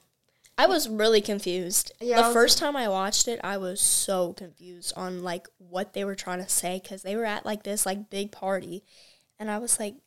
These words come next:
Speaker 1: "What i-, what are they doing?" And then all of a sudden, this guy,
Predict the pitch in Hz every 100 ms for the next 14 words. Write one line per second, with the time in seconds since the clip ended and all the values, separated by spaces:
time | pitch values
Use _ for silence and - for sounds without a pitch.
0 | _ 214 214 190 226 233 - 196 220 214
1 | 190 220 196 202 202 190 208 226 226 208
2 | 185 - - 196 202 175 185